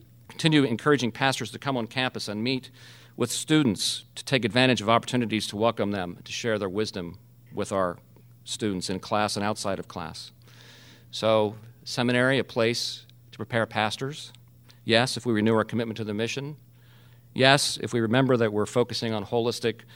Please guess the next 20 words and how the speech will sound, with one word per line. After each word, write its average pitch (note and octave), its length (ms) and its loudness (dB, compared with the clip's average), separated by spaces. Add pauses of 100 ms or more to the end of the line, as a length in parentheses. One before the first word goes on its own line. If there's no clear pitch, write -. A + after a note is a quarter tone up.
(880)
ministerial B2 420 4
form-, A2 340 0
formation. A#2+ 600 0 (560)
Yes, C#3 360 4
if B2 80 -6
we B2+ 80 0
reinforce B2+ 500 -2
our A2+ 80 -2
partnership A#2+ 460 -6
with G2+ 100 -10
the - 60 -14
church. - 500 -2 (1500)
Finally, G3 640 12 (1120)
finally, D3 640 8 (1600)
we C3 100 0
need C#3+ 140 6
to C3 40 0
review C#3 440 8
our C#3 100 12
approach B2+ 560 2